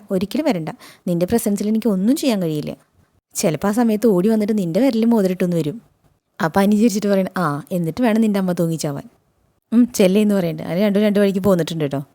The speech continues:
അപ്പോൾ ഈ സമയം നവ്യ നയനി അവരെ കൂടി ഇരുന്ന് ചായ കുടിച്ചുകൊണ്ടിരിക്കുകയാണ് ട്ടോ. അപ്പോൾ അതിൻ്റെ ഇടയ്ക്ക് നമ്മുടെ നവ്യ ചോദിക്കുന്നുണ്ട്, "അല്ലമ്മേ, നിശ്ചയമായിട്ട് ആ സമയത്ത് ഇവിടെ ഉണ്ടാവുമോ?" എന്ന് നന്ദു ചോദിക്കുന്നുണ്ട് ട്ടോ. അപ്പോൾ കനകമ്മ പറയുന്നുണ്ട്, "അതേ,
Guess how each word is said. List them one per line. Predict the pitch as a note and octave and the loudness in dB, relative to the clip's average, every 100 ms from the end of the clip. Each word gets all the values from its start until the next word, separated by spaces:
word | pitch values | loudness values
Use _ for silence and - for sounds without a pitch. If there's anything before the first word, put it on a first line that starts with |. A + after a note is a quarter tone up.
| - - _ | -16 -18 _
അപ്പോൾ | - G#3 | -4 -2
ഈ | |
സമയം | F#3+ B3 B3 B3+ | 2 2 4 4
നവ്യ | B3 A3+ B3 | 4 4 4
നയനി | B3+ B3 A#3 | 4 4 4
അവരെ | A3+ | 2
കൂടി | A3+ A#3+ | 4 4
ഇരുന്ന് | A#3+ A#3 B3 | 2 2 0
ചായ | A#3+ A#3 | 2 2
കുടിച്ചുകൊണ്ടിരിക്കുകയാണ് | G#3+ G#3+ A#3 G#3 G#3 F#3 F3 | 2 0 0 0 0 -2 -4
ട്ടോ. | D#3+ | -6
അപ്പോൾ | - | -2
അതിൻ്റെ | G#3+ E3+ F#3 | -2 0 -2
ഇടയ്ക്ക് | G3+ A3+ | 0 0
നമ്മുടെ | G#3+ G#3 | 0 0
നവ്യ | G#3 F3+ | 0 0
ചോദിക്കുന്നുണ്ട്, | G3+ G#3 G3+ F#3+ - | 0 0 0 -4 -4
"അല്ലമ്മേ, | F#3 G3+ A#3 B3 - - | -2 0 0 -4 -12 -6
നിശ്ചയമായിട്ട് | F3+ E3+ - F#3 G#3 | 0 0 0 0 2
ആ | A#3 | 2
സമയത്ത് | B3+ A3 F#3 | 2 0 2
ഇവിടെ | A#3 B3+ | 2 2
ഉണ്ടാവുമോ?" | A3 A#3 | 2 2
എന്ന് | G3 G3+ | 0 0
നന്ദു | G3+ | -2
ചോദിക്കുന്നുണ്ട് | F#3+ F#3+ E3+ D#3 D3 | -2 -2 -2 -6 -8
ട്ടോ. | D#3 - - - | -10 -16 -20 -10
അപ്പോൾ | F3 D#3+ | -6 -4
കനകമ്മ | F3 E3 D#3 E3+ | -2 -2 -4 -2
പറയുന്നുണ്ട്, | G3 G3 - - | -2 -4 -8 -8
"അതേ, | E3+ | -4